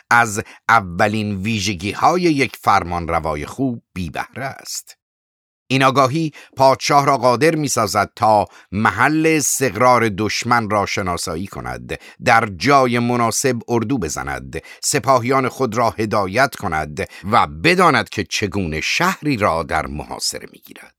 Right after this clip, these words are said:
فیلوپومن، پادشاه آکایان، مورد تحسین و تمجید مورخین بوده است، زیرا در زمان صلح نیز به چیزی جز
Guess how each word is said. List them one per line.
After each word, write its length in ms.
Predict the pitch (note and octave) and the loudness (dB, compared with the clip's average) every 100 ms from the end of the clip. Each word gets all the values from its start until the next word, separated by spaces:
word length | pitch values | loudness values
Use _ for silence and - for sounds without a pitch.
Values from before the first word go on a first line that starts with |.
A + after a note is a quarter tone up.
| - _ _ _ _ _ _ - | -20 _ _ _ _ _ _ -10
فیلوپومن، 800 | G#2 G#2+ G2+ A2+ A#2 E3 F#3 D#3+ | -2 -2 0 0 0 0 0 0
پادشاه 560 | C3 B2 - C#3 B2 | 2 2 0 -2 0
آکایان، 880 | C3 A#2+ - A2 F#2 G2+ A2 A2 A2 - - - | 0 0 0 -4 0 2 2 2 -2 -4 -16 -2
مورد 520 | A2 B2+ A2+ B2+ B2 | 2 2 2 0 -2
تحسین 640 | - A2 F#2+ - F3 F#3 | -2 -4 -4 -6 -2 0
و 80 | C3 | 0
تمجید 600 | - - G2 F2 A#2+ A2+ | -2 -6 -4 -4 -4 -4
مورخین 760 | F2 D2+ D2 D2+ E2 - C#3 D2+ | -2 -4 -4 -4 -6 -8 -8 -8
بوده 240 | B1 A#1 | -12 -16
است، 400 | G#1+ - - - - - - | -16 -10 -10 -8 -14 -16 -14
زیرا 480 | D#2+ G#2+ B2 A#2 G2 - - | -6 -2 2 2 2 -4 -6
در 200 | A#2+ A2 | 2 2
زمان 500 | G#2+ F2+ G#2+ F#2+ F2+ | 2 0 0 0 -2
صلح 560 | E2 - C#3+ F#3 D#3 A2 | -4 2 2 2 0 -4
نیز 400 | G#2+ F#2+ F2 E2+ | -4 -4 -6 -6
به 120 | A2 | -6
چیزی 560 | G#2+ - D#3+ A#2+ G#2+ G2 - - F2 | -4 -6 -6 -4 -4 -6 -10 -20 -6
جز 440 | A2 E3+ G3+ F3 | 2 4 4 4